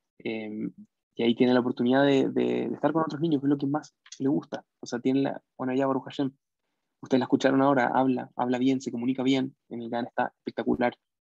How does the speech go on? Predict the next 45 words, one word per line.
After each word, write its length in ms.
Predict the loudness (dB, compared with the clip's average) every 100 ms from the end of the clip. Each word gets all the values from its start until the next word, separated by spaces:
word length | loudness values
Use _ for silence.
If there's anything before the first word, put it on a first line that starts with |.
| _ _ _ _ _ _ -8
Em, 520 | -6 -4 -4 -4 -4 -2
y 80 |
acá 140 | 4 2
está, 420 | 4 2 2 -2 _ _ -4
eh, 420 | -2 -4 -6 -8 -12
la 80 | -8
siguiente 340 | 0 2 2
foto 240 | 2 2 2
es 80 |
la 80 | 0
de 60 | 0
la, 260 | 0 -2 -4
la 120 | -4
de 100 | -2
Yael 240 | 0 0
ya, 300 | 2 2 0 -6 _ -20
eh, 400 | -18 -16 -16 -14 -12 -14 -16 _ -12
saliendo 720 | -2 2 4 4 4 0 -2 _ -6
de 100 | -6
su 100 | 0
cirugía, 480 | 2 2 0 -4 -6 _ _ _ _ _ -10
y 80 |
saliendo 280 | -2 2 2
de 40 | 0
la 60 |
cirugía 340 | 0 -2 -2 -2
en 40 |
la 60 | -2
que 80 | -2
le 80 |
ponen 160 | -2 0
la 80 | 2
válvula, 300 | 2 0 -2
una 100 | -4
cirugía 300 | -6 -2 0
de 80 | 2
media 280 | 2 2
hora, 180 | 0 -4 _ _ _ _ _
que 120 | -6
yo 40 |
creo 160 | -2 -2
que 80 | -2
cualquier 340 | 0 2 2
padre 300 | 4 4 2
quizás 280 | -2 -4